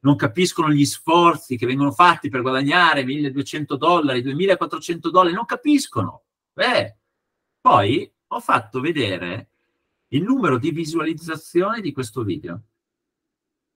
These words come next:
Due milioni e mezzo di visualizzazioni del primo video e tre milioni del secondo.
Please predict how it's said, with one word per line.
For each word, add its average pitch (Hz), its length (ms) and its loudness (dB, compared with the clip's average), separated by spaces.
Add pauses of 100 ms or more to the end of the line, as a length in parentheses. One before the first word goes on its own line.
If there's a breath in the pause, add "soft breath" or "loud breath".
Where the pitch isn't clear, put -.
Due 185 280 6
milioni 185 480 2
e - 20 -2
mezzo 180 380 -2
di 160 100 -4
visualizzazioni 139 760 -2
del 127 100 -2
primo 147 240 -2
video 185 260 2
e - 20 4
tre 139 160 -2
milioni 139 360 -2
del 123 100 -2
secondo. 87 600 -8